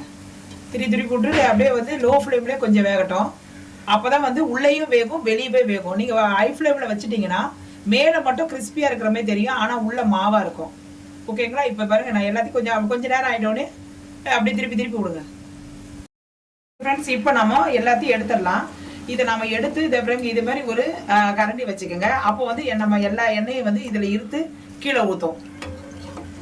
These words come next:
நனைச்சு ஆயிடுச்சு, இதை பாருங்க, அது உங்களுக்கே தெரியும், கீழே ஊத்துது பாருங்க எண்ணெய்லாம். நல்லா இந்த மழை வெளியே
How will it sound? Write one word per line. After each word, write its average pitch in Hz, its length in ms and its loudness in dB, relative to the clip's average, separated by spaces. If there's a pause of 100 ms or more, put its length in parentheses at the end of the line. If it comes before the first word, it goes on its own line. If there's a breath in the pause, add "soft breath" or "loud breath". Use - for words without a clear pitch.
(200)
நனைச்சு 240 400 -6
ஆயிடுச்சு, 202 320 -2
இதை 214 120 -4
பாருங்க, 208 240 2
அது 185 140 0
உங்களுக்கே 214 400 0
தெரியும், 185 340 -2 (720)
கீழே 254 220 2
ஊத்துது 208 260 -6
பாருங்க 175 300 -2
எண்ணெய்லாம். 170 360 -4 (3500)
நல்லா 190 280 0
இந்த 196 180 2
மழை 208 180 2 (160)
வெளியே 226 220 2